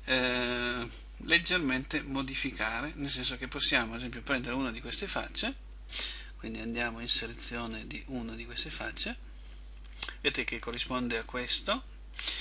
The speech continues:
e su questa vogliamo proiettare invece un, ehm, un, un disegno particolare. Magari invece prendiamo questa faccia qua, va?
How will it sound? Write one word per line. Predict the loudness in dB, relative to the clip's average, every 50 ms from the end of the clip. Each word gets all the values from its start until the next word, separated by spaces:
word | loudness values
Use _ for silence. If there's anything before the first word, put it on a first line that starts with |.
| -4 -6 -6 -8 2
e | 6 8
su | 8 8 6 8
questa | 10 10 10 10 10 8 8
vogliamo | 8 8 6 8 8 6 6 6 2
proiettare | 0 2 4 8 8 8 8 6 2 0 0 0 2 0 -2 -2 -2 -8 -16 -18 -20 -20 -20 -18 -18 -18 -18 -20 -20 -20 -20 -18 -18 -18 -18 -16 -16 8 8 8 8 8
invece | 6 6 6 8 6 6 6 4 4 4 4 2 0 -6 -14 -16 -16 -16 -14 -10
un, | -4 0 2 4 4 4 4 4 4 2 2 -2 -4 0
ehm, | 0 2 2 2 0 0 0 0 -2 0 -2 -2 -4 -6 -12 -12 -10 -8 -8 -8 -8 -10 -14 -16 -10 -8
un, | -6 -6 -6 -6
un | -2 0 2 2 2
disegno | 4 4 8 10 10 10 10 8 4 0 -2
particolare. | -4 -6 -6 -6 -8 -4 -2 0 2 2 2 0 0
Magari | -4 -2 -2 0 0 2
invece | 2 4 2 2 0
prendiamo | 0 -8 -12 -12 -10 -8 -8 -8 -8 -12 -12 -10
questa | -6 -2 -2 -2 -2 -4 -6
faccia | -6 -8 -6 -4 -4 -4 -4
qua, | -4 -10 -10 -8
va? | -6 -6 -8